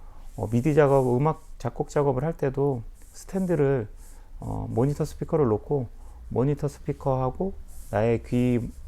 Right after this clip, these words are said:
높이하고 높이를 맞춘 다음에 삼각형을 이루-, 삼각형을 이루게 이렇게 딱, 어, 배치를 하셔야지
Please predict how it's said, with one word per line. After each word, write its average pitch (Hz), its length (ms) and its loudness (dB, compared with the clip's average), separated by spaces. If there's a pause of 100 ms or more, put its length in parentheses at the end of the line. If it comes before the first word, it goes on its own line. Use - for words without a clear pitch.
(160)
높이하고 123 680 0 (300)
높이를 139 300 2
맞춘 117 340 0
다음에 123 380 0 (360)
삼각형을 185 640 0
이루-, 113 180 0 (360)
삼각형을 170 680 -2
이루게 113 460 4 (340)
이렇게 107 340 2
딱, 107 260 -2 (500)
어, 98 400 -4 (260)
배치를 131 440 0
하셔야지 143 640 0